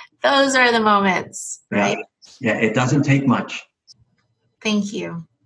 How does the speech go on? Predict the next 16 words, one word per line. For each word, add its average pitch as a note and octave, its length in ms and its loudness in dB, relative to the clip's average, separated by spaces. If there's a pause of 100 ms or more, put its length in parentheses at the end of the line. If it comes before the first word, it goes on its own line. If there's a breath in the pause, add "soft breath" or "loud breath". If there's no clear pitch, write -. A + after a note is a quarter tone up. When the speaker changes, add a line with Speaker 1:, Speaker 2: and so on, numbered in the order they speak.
Speaker 1:
Thank G#3+ 280 0
you A3 80 4
Speaker 2:
Yeah. G3+ 80 2
Speaker 1:
with G3 100 -6
all F#3+ 220 4
my G3 200 4
heart F3+ 380 0
for F#3 100 -8
that F3+ 340 -4 (680)
last F#3 480 0
and E3+ 180 0
beautiful F3 600 0
tip G3 240 -2
of G#3 100 -2
Speaker 2:
Yeah. E3 60 0
Speaker 1:
remembering E3 380 -2